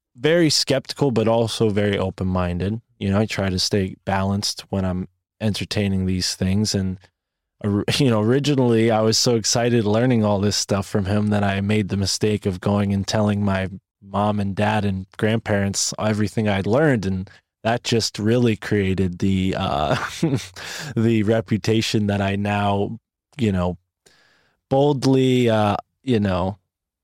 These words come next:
what is it? What's the term I'm looking for? Sorry, it's late here, folks. Uh,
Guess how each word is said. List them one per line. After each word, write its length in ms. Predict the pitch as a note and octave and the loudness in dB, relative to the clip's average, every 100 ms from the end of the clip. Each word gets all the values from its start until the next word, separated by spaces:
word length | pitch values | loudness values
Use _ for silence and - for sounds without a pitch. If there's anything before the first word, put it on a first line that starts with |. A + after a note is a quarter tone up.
| _ | _
what 200 | - G#2+ | -4 0
is 120 | G#2 | 0
it? 160 | F#2 F2+ | 0 -2
What's 220 | A2 - | -4 -2
the 100 | A2 | -2
term 280 | G2 G#2+ F#2 | -2 -2 -2
I'm 140 | F2+ F#2 | -2 -2
looking 180 | F2+ | -2
for? 240 | F2+ - - | -4 -4 -2
Sorry, 360 | - G2+ F#2 | 0 0 0
it's 160 | F2+ - | -2 -2
late 260 | G2 F#2 F#2 | -2 -2 -2
here, 180 | F#2+ | -4
folks. 520 | F2+ - F2 E2+ - - | -4 -4 -6 -4 -6 -4
Uh, 300 | F#2 F2+ | -4 -4